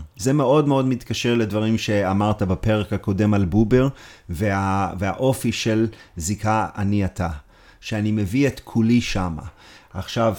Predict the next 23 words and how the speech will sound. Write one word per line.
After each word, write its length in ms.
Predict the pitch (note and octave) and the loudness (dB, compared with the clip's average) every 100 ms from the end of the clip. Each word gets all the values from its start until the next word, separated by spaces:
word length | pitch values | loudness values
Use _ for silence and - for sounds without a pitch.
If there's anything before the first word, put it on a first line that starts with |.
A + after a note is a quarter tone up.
| - _ F#2 | -6 _ -6
ה-, 400 | G2+ G#2 G2+ F#2+ - - | 0 0 0 -2 -8 -6
ה-, 340 | F#2 G2 F#2+ | -2 0 0
אה, 0 | F#2 - G#2+ G2+ G2 F#2+ F2+ - | -2 -2 0 0 0 0 -4 -6
הסיפור 720 | F#2+ G2 G2 G2 A#2 - E3 | -2 -2 -2 -2 -4 -2 -2
שרוזנצוויג 600 | D#3 D3 B2+ C#3 C#3+ B2 A2+ | 2 4 4 4 4 2 2
מספר, 520 | A2+ A2 - B2+ B2+ | 2 0 2 4 4
הוא 80 | A2+ | 4
מצטט, 680 | G#2 G2+ G2+ - C3+ C3+ - - - - | 4 2 0 4 4 4 -2 -20 -18 -4
הוא 140 | G#2 G2+ | 2 4
מזכיר 580 | G2+ - - C#3 C#3+ C#3+ - - G2+ | 4 0 4 6 6 4 -4 -6 -2
את 120 | A2+ | 0
אדם 300 | G2 A#2 A#2 | 2 4 4
הראשון, 540 | G2+ F#2+ - B2+ C#3+ | 2 0 2 2 4
ואת 220 | G#2+ G2+ A2 | 2 0 -2
הקריאה 460 | - G#2+ A#2 C#3 | 0 4 6 4
של 240 | C3+ A#2+ A2+ | 4 2 4
האדם, 480 | G#2+ G#2 A2 A2 G#2 - - | 4 4 4 2 0 -8 0
של 220 | B2+ A2+ | 4 6
האלוהים 760 | G2+ G2+ G#2 A2 C3 C#3 D3 B2 - - - | 6 4 6 8 8 8 4 0 -10 -12 2
לאדם 420 | A2 G#2+ G#2+ A2 | 4 4 4 4
הראשון. 520 | G#2 G2+ - F2 E2+ D#2 - - - - | 4 2 0 -2 -2 -6 -14 -20 -10 0
רק 240 | A#2+ B2 | 2 2
שהקריאה, 1300 | - C3+ C3 C3 G#2+ - A#2 - A#2 B2+ C#3+ D3+ | 2 4 6 4 2 -2 -2 0 2 6 8 6